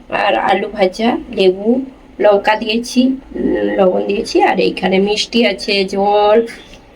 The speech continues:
আর, আহ, আলু পোস্ত, ডাল, আর এখানে শসা। তো এটা দিয়ে আজকে গোপীনাথের ভোগ নিবেদন করা হয়েছে। আর এই যে গোপীনাথের দর্শন করে দিচ্ছি।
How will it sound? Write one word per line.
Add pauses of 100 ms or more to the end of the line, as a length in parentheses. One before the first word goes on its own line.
(180)
আর,
আহ,
আলু
পোস্ত, (500)
ডাল, (440)
আর
এখানে
শসা। (440)
তো
এটা
দিয়ে
আজকে (100)
গোপীনাথের
ভোগ
নিবেদন
করা
হয়েছে। (400)
আর
এই
যে
গোপীনাথের
দর্শন
করে
দিচ্ছি।